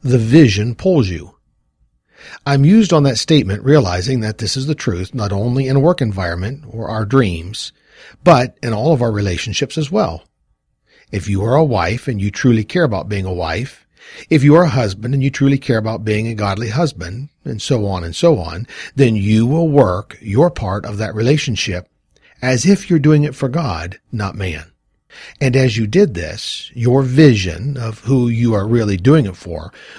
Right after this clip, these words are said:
would pull you towards success in your work. I guess it all boils down to why we do what we do. Do we do it for self?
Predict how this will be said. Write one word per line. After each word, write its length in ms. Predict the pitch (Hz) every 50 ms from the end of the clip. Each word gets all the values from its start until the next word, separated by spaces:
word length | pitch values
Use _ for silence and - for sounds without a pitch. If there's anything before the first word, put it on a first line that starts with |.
| - _
would 300 | - 123 113 104 104 -
pull 420 | _ - - - - 185 175 156 131
you 300 | 98 85 85 90 95 95
towards 520 | - - - 185 175 131 95 87 85 -
success 600 | - - 113 - - - - 143 95 85 - -
in 80 | 107 92
your 100 | 90 87
work. 420 | 87 85 78 80 - - - - _ _ _ _ _ _ _ _ _ _ _ _ _ - - - - -
I 120 | - 170
guess 260 | 160 156 226 226 -
it 80 | 202 160
all 160 | 151 143 143
boils 360 | 127 117 123 123 135 139 120
down 360 | 110 90 87 82 85 87 92 104
to 200 | - 135 120 110
why 260 | 101 87 87 90 98
we 180 | 107 120 135 113
do 200 | 90 90 82 78
what 140 | 90 101 104
we 120 | 117 101
do. 380 | 92 113 101 82 78 78 76 _ _ _ _ _ _ _ _ _ _ _ _ _ _ _ _ 98
Do 120 | 92 98
we 120 | 90 87
do 160 | 82 90 92 92
it 100 | 92 -
for 120 | - 120
self? 600 | - - - 101 110 151 185 - - - _ _